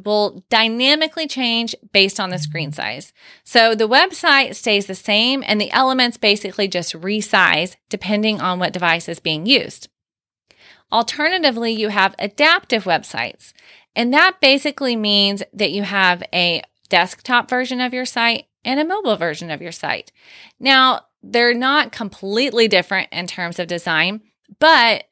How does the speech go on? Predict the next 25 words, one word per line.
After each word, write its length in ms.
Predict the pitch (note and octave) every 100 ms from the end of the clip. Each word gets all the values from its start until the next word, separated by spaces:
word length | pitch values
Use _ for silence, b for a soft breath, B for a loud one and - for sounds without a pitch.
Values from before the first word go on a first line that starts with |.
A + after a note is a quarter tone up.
| _
there 140 | C#4 C#4+
may 160 | D4+
be 100 | F4
some 180 | - E4+
elements 440 | - B3 A#3+ A#3+
that 160 | - F#3+
work 200 | A3 G#3+
well 200 | G#3+ G#3
on 160 | F#3+ F#3
desktop 800 | A3+ C4 C#4+ - - E3 D#3 - b b b b
that 120 | - A#3
aren't 220 | C#4 E4
exactly 480 | C4+ B3 A3+ A3+ G3+
a 60 |
fit 260 | G3 - -
for 140 | A#3
mobile. 480 | D#4 A4 C#4+ E2 - b _
So 220 | - B3+
your 240 | B3+ C#4
adaptive 580 | D4 D#4 E4+ G4+ - D#4+
website 540 | A#3 G#3+ G#3+ A#3 A3 -
allows 540 | G#3+ G#3+ A3+ B3 B3+
you 180 | A#3+ A3+
to 140 | A3+
turn 520 | G3 G#3+ G#3 G3+ G3+